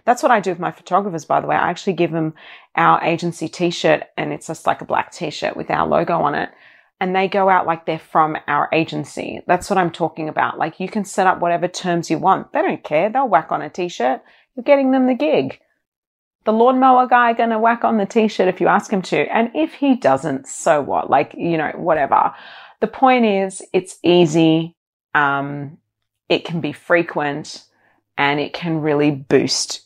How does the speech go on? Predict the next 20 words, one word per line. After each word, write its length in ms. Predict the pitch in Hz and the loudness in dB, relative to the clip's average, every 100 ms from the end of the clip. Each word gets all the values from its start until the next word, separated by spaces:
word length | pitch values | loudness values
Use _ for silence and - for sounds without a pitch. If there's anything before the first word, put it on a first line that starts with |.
| - | -10
your 600 | 143 147 147 131 131 - | -2 2 4 2 0 -4
revenue. 680 | 151 - - - - - - - - | -4 -2 -2 -4 -4 -8 -10 -14 -10
So 200 | - 339 | -2 2
why 180 | 381 415 | 4 4
not 200 | 415 - | 2 -2
try 320 | - 370 480 | -2 2 4
it? 320 | 165 - - _ _ _ _ _ _ _ - | 2 0 -6 _ _ _ _ _ _ _ 2
First 280 | 240 262 | 4 4
things 240 | - 311 302 | 0 -2 0
first, 540 | 277 262 262 - - _ | 2 2 0 -8 -20 _
like 200 | 165 175 | -2 0
I 60 | 233 | 0
said 220 | 233 226 | 0 2
earlier, 400 | 214 202 196 196 - - - _ - | 2 2 2 0 -2 -20 -20 _ -16
write 460 | 147 151 175 - | -4 2 2 0
down, 540 | 214 190 185 185 185 185 _ | -2 0 2 2 0 -6 _
um, 500 | 160 156 151 147 151 - - | -2 0 0 -4 -8 -12 -10
the 460 | 147 151 151 147 - - | -2 0 0 -4 -10 -14
white 360 | 139 156 180 | -4 -2 0
label 680 | 156 160 156 156 156 151 170 | 0 0 -2 -2 -2 -6 -12